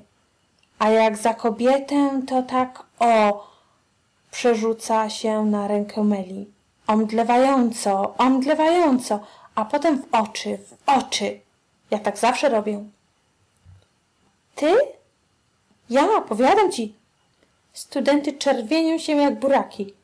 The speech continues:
Puść mnie. Co tobie? Nie wiem, ale... No to zagraj cichutko, żeby mama nie przyszła.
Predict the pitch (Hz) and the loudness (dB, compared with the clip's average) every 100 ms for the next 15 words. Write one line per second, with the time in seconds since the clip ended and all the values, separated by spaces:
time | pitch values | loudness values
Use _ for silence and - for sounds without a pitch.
0 | _ _ - _ _ _ _ _ _ - | _ _ -20 _ _ _ _ _ _ 2
1 | - - 202 196 202 _ _ _ _ _ | 2 0 -2 -4 -8 _ _ _ _ _
2 | _ 440 440 285 247 247 247 - _ - | _ 0 2 2 2 0 -2 -8 _ -4
3 | 370 494 440 285 262 254 285 320 349 - | 0 2 4 2 2 2 4 4 2 -4
4 | _ _ _ _ _ - _ _ _ _ | _ _ _ _ _ -20 _ _ _ _
5 | _ 302 349 359 381 320 226 220 220 269 | _ 2 2 2 2 2 2 -2 -2 -2
6 | 294 285 214 214 247 285 359 370 240 214 | -2 0 -2 0 2 4 4 2 2 0
7 | 208 214 - 214 240 | -4 -6 -2 0 -2